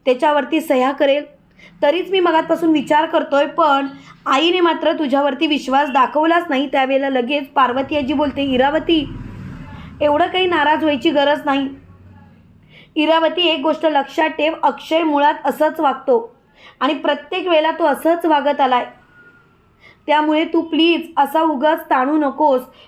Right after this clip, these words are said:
त्यावेळेला लगेच इरावती बोलते, "प्लीज तुम्ही सगळ्यांनी जर का मला समजून घेतलं तर बरं होईल." तेवढ्यात लगेच अक्षय तिथे येतो आणि अक्षय मोठ्याने बोलतो, "काय झालंय? कशाला उगाच विषय ताणताय?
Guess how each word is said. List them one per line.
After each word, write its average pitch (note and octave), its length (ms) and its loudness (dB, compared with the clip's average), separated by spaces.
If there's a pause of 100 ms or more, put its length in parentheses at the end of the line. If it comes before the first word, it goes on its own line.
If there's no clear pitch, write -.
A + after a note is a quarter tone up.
त्यावेळेला C#4 380 2
लगेच C#4 500 0
इरावती C#4+ 460 0
बोलते, C#4+ 420 0
"प्लीज D#4 560 0 (360)
तुम्ही D#4+ 240 4
सगळ्यांनी D4+ 500 0
जर F4 140 0
का E4+ 140 0
मला D#4 220 2
समजून D#4 440 2
घेतलं C#4+ 280 0 (100)
तर D#4 120 2
बरं C4+ 240 2
होईल." D#4 320 0
तेवढ्यात C#4+ 320 0
लगेच C#4+ 300 -4
अक्षय D#4 360 -4
तिथे E4+ 220 -2
येतो C#4 400 -2 (200)
आणि C#4 180 0
अक्षय C4+ 300 -2
मोठ्याने C#4 480 -2
बोलतो, D4 360 0
"काय C#4+ 340 0
झालंय? C4+ 380 0 (1300)
कशाला E4+ 420 0
उगाच D#4+ 360 0
विषय D4+ 300 0
ताणताय? C4 520 0